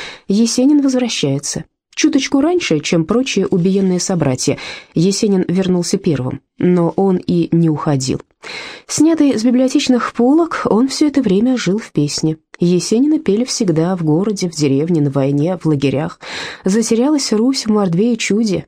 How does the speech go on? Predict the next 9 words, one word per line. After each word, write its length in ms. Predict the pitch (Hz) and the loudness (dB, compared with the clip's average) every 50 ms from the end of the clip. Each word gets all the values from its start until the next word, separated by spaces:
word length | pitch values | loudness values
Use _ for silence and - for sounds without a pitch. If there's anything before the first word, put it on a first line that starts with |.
| _ - | _ 0
нипочем 640 | 190 185 185 185 180 - 165 147 - - 175 196 214 | 2 2 2 2 2 0 -2 -2 0 -2 -2 0 0
ей 160 | 190 170 156 | 0 0 -2
страх, 480 | - - - 147 160 185 - - - _ _ _ | -2 -2 -2 0 0 -2 -4 -8 -14 _ _ _
и 180 | - 185 170 165 | 0 2 2 2
идут 280 | 151 165 233 269 - - | 2 0 -2 -2 -4 -2
по 140 | - 139 135 | -2 -2 0
той 180 | - 165 175 | 0 0 0
дороге 400 | 160 143 143 139 151 156 147 143 | 0 0 0 0 0 0 2 2
люди, 380 | 139 139 165 175 170 - - | 2 2 0 -2 -2 -4 -6